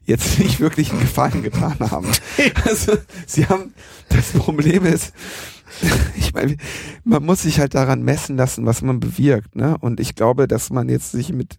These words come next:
da wirklich sich so weit außerhalb des Vektorraumes der meisten Menschen befindet. <laughs>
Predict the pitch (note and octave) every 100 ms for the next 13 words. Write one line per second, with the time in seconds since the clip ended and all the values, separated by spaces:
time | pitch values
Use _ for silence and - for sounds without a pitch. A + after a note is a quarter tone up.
0 | _ G#2+ C3 D#3+ D#3+ C#3+ D#3+ D3+ - -
1 | - - C3 - D3+ D#3 - B2+ D3 C#3
2 | - A#2+ G#2+ B2 - D3 B2 B2+ A#2+ -
3 | A2 G#2+ A#2 C3+ C3+ C3 B2 - A#2+ -
4 | - C3 D3 -